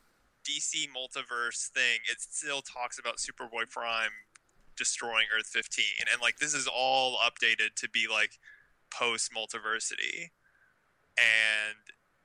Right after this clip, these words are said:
so, as far as I know, this is, like, the f-, <laughs> not in this issue, but tangentially, like, this is the first time that D C has, like, referenced Superboy Prime.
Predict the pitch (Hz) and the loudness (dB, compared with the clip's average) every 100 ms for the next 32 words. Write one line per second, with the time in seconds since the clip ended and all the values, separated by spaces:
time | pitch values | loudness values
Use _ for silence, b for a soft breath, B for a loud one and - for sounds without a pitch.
0 | _ _ _ _ _ _ _ _ - - | _ _ _ _ _ _ _ _ -6 -2
1 | 135 120 117 113 110 110 107 _ _ _ | 0 2 0 -2 -6 -8 -12 _ _ _
2 | _ _ _ _ _ _ - 131 - 151 | _ _ _ _ _ _ -4 -4 -2 -2
3 | 160 151 139 135 127 127 139 127 127 - | 0 2 4 4 2 -4 -4 0 -2 0
4 | 120 - - - _ - - 208 165 - | -8 -8 -20 -20 _ -4 2 2 0 -14
5 | 160 143 175 165 - - 160 147 143 131 | 0 2 2 -2 -6 0 0 2 -2 0
6 | 139 - 120 113 117 - - 143 131 127 | 0 0 -2 0 -2 -2 -4 0 0 -2
7 | 131 - 120 113 113 120 131 127 117 - | -4 -6 -4 -4 -4 -8 -12 -8 -8 -6
8 | 117 - 117 113 107 117 113 - 113 110 | -8 -8 -8 -8 -8 -8 -8 -4 -2 -2
9 | 110 b b b b b _ _ 110 117 | -4 b b b b b _ _ -2 0
10 | 110 113 107 107 104 104 - - 110 113 | -2 0 -2 -2 -8 -6 -4 -6 -8 -14
11 | 110 101 - 107 101 117 | -8 -8 -6 -2 2 0